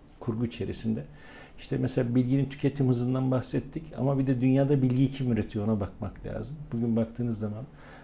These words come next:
e, kaynaklar onu gösteriyor ki bilginin yüzde yetmiş sekizini Amerika üretiyor. Bunun yüzde altmış üçünü devşirmelerden üretiyor. Bizim Bakan Bey bunu çok kullanıyor mesela,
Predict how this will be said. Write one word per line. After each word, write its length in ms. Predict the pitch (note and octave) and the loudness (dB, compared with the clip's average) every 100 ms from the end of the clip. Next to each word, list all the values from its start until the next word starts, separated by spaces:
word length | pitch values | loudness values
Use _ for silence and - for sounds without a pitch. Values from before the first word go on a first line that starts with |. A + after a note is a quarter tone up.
| - C3+ | -14 -10
e, 80 | - | -4
kaynaklar 460 | A#2+ A2+ A2+ A2+ | 2 2 2 2
onu 200 | A2+ A2+ | 2 2
gösteriyor 440 | G#2+ - B2+ A#2 - | 2 0 -2 -4 -4
ki 120 | G#2 | -2
bilginin 300 | G#2 A2 A2 | 0 2 2
yüzde 220 | G#2 A2 | 2 0
yetmiş 220 | G#2+ - | -2 -6
sekizini 360 | - F#2 G#2 A2 | -8 -6 -4 -2
Amerika 380 | G#2+ G#2 - G2+ | 0 -2 -2 -4
üretiyor. 340 | G2 - G2 - - - - - - - - - A2+ | -4 -6 -10 -10 -16 -20 -20 -20 -20 -18 -18 -14 -2
Bunun 320 | A#2 B2 A#2+ A2 | 0 0 -2 -2
yüzde 260 | A#2 A2+ A#2+ | 0 2 0
altmış 360 | A#2 - - | -2 -10 -14
üçünü 280 | - A2+ G#2 | -6 -2 0
devşirmelerden 800 | G2+ G2 - G#2+ G#2+ G2+ G2+ G#2+ | 0 -2 -2 2 2 2 2 0
üretiyor. 420 | G2 F#2 - G#2+ | 0 -4 -6 -6
Bizim 220 | G#2 A2 | -2 -2
Bakan 280 | G#2 - G#2+ | -2 -4 -4
Bey 100 | G#2 G#2 | -2 -4
bunu 120 | G#2 | -4
çok 240 | - - | -4 -6
kullanıyor 360 | - F#2+ F#2 F2 | -6 -8 -8 -10
mesela, 280 | G2 - | -12 -12